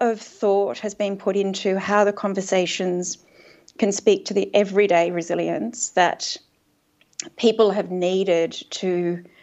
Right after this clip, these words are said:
utilize to, just to get through their lives, or, you know, or that they need daily now just to cope with the changes that have come about. And then, of course,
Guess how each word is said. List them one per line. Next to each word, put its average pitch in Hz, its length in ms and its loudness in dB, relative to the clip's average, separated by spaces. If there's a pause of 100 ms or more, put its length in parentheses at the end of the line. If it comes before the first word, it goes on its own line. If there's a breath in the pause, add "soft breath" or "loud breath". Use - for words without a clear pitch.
(480 loud breath)
utilize 190 720 4
to, 180 120 -10
just - 140 -12
to - 60 -12
get - 160 -4
through 185 220 -4
their 170 140 0
lives, 165 800 -2
or, 180 540 4 (240 loud breath)
you 208 80 2
know, 165 180 4
or - 220 2
that 180 140 2
they 214 120 6
need 208 360 0 (680)
daily 185 440 4
now 170 440 0
just - 340 -8
to 180 360 -2 (400 loud breath)
cope 185 240 2
with 190 160 -6
the 185 60 -6
changes 170 460 -4
that 165 100 0
have 165 100 -8
come 170 180 0
about. 220 640 4
And 262 140 2
then, 294 100 2
of 302 140 -2
course, - 380 -2